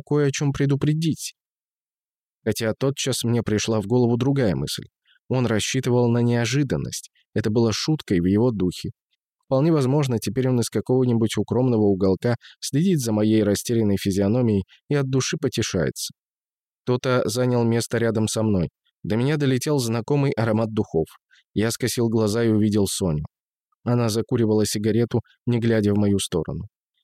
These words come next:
Я поздоровался, она, даже не улыбнувшись, спросила: "И вы здесь? А разве вы этого не ожидали?" "Ожидала,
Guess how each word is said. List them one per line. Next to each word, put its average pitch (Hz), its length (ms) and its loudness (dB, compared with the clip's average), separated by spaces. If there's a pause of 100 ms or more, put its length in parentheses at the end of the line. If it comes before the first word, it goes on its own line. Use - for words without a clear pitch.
Я 113 160 -2
поздоровался, 120 800 0 (100)
она, 127 220 0
даже 143 240 0
не 123 100 2
улыбнувшись, 110 640 0
спросила: 85 540 -4 (300)
"И 107 100 2
вы 143 160 2
здесь? 120 340 -2 (420)
А 104 120 -4
разве 101 320 2
вы 101 140 2
этого 98 240 0
не 101 120 2
ожидали?" 101 480 0 (300)
"Ожидала, 180 540 0